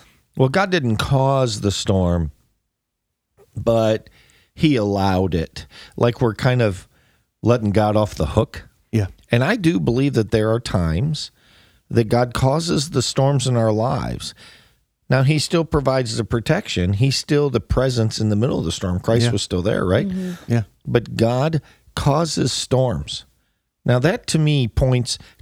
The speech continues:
Speaker 1: to the sovereignty
Speaker 3: Right.
Speaker 1: of God.
Speaker 2: Yeah.
Speaker 1: I think one of the things we have to remember in storms is God is sovereign.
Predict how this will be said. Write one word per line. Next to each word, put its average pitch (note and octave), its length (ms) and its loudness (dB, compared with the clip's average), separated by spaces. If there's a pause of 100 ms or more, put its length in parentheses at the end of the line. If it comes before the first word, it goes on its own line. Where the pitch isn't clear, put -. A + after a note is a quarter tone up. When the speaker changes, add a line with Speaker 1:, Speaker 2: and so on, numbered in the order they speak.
Speaker 1:
to - 140 2
the G#2 100 2
sovereignty G2 1040 -2 (580)
Speaker 3:
Right. E3+ 320 -8 (380)
Speaker 1:
of F#2 180 -2
God. G#2 400 -4 (220)
Speaker 2:
Yeah. A#2+ 160 2 (500)
Speaker 1:
I E3+ 160 2
think G3 360 -4 (240)
one D3 260 2
of D#3+ 80 0
the D3+ 100 0
things C3+ 320 0
we A#2+ 220 0
have A2 220 2
to - 100 -8
remember F#2+ 480 0
in F2 100 -2
storms G#2+ 560 -4 (680)
is G2 120 2
God E2 240 0
is - 80 -2
sovereign. - 460 -4